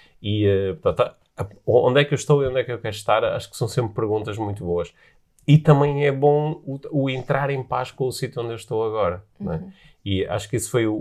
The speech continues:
Speaker 1: o início aqui da nossa conversa.
Speaker 2: Uhum.
Speaker 1: Levou-nos aqui assim por uns,
Speaker 2: <laughs> É.
Speaker 1: levou-nos aqui por umas... Por um,
Speaker 2: <laughs>
Speaker 1: aqui por umas, eh, ruas interessantes do pensamento e acho, acho que é um, um bom tema para nós lançarmos também aqui para a no-, nossa audiência para,
Speaker 2: Uhum.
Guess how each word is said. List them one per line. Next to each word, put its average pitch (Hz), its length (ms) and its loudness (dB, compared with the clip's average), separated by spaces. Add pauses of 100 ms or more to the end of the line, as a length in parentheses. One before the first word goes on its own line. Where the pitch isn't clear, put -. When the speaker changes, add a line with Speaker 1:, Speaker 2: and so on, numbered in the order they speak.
Speaker 1:
o 117 60 -4
início 110 360 -6
aqui 101 180 -6
da 104 100 0
nossa 101 240 -2
conversa. 92 640 -6 (140)
Speaker 2:
Uhum. - 220 -18
Speaker 1:
Levou-nos 113 480 4
aqui 107 260 0
assim 104 300 -2
por 104 160 0
uns, 101 100 6
Speaker 2:
<laughs> - 80 6
É. 226 180 -2 (320)
Speaker 1:
levou-nos 120 420 6
aqui 120 220 0
por 110 200 -2
umas... 104 580 0 (240)
Por 101 160 -4
um, 104 160 2 (340)
Speaker 2:
<laughs> 214 60 -6 (640)
Speaker 1:
aqui 107 240 -2
por 107 160 -2
umas, 101 560 -2
eh, 101 360 -2
ruas 113 400 0
interessantes 104 680 -2
do 101 360 -4
pensamento 98 800 -4 (100)
e 113 280 -6
acho, - 320 -2
acho 151 180 -4
que - 80 -2
é 170 40 2
um, 151 400 0
um 131 60 -2
bom 131 160 -2
tema 131 280 0
para 127 100 -2
nós 120 180 -2
lançarmos 110 440 -4
também 107 380 -2
aqui 104 120 -8
para 104 160 -8
a - 20 -8
no-, 101 440 -2
nossa 104 260 -4
audiência 98 480 -2
para, 98 640 -4
Speaker 2:
Uhum. - 60 -20